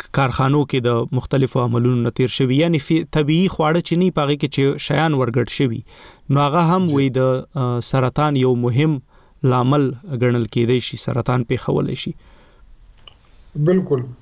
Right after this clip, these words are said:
Speaker 2: دا کولوریکټل کینسر چې تاسو ته یادوئ، نو دا څلورم نمبر باندې خطرناک یا غټ کینسر دی.
Speaker 1: صحیح.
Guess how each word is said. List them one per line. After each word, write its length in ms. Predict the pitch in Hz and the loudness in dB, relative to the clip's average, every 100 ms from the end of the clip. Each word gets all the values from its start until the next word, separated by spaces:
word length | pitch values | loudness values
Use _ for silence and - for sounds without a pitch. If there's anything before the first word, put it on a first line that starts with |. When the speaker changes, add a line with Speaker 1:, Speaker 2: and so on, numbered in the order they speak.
| - - | -20 -16
Speaker 2:
دا 320 | 147 175 196 | -4 0 2
کولوریکټل 600 | 185 185 175 180 196 196 190 | 0 -2 0 0 0 0 -2
کینسر 380 | - 185 147 | 0 0 0
چې 140 | 165 160 | -6 -4
تاسو 240 | 175 151 165 | -2 0 0
ته 120 | 185 | 2
یادوئ، 440 | 190 190 175 202 | 2 2 2 2
نو 100 | 185 | 2
دا 420 | 151 170 180 - | 0 2 2 0
څلورم 560 | 131 - 156 156 185 196 | -6 -2 0 2 2 2
نمبر 340 | 139 123 120 | 0 0 -2
باندې 320 | 120 123 120 113 | -2 -2 -2 -4
خطرناک 560 | 117 110 107 113 110 110 | -4 -4 -4 0 -2 -4
یا 320 | 117 117 120 98 - | -4 -2 0 -2 -2
غټ 300 | 120 120 - - | -2 -2 -10 -4
کینسر 380 | 98 92 - | -2 -2 -2
دی. 300 | 90 87 82 - - | -2 -4 -6 -12 -10
Speaker 1:
صحیح. 340 | - 139 127 | -2 0 0